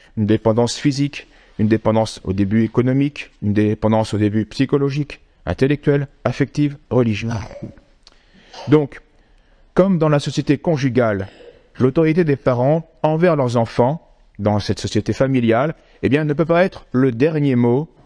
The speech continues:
de leur rapport. Il y a autorité, mais il n'y a pas qu'autorité.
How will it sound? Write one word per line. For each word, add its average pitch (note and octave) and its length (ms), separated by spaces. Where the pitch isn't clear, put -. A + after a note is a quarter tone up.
de A2+ 80
leur A#2+ 240
rapport. G#2 440
Il F2 100
y G#2 60
a B2+ 80
autorité, C3+ 580
mais G#2 100
il - 20
n'y A#2 60
a A2 40
pas A#2+ 160
qu'autorité. F#2 560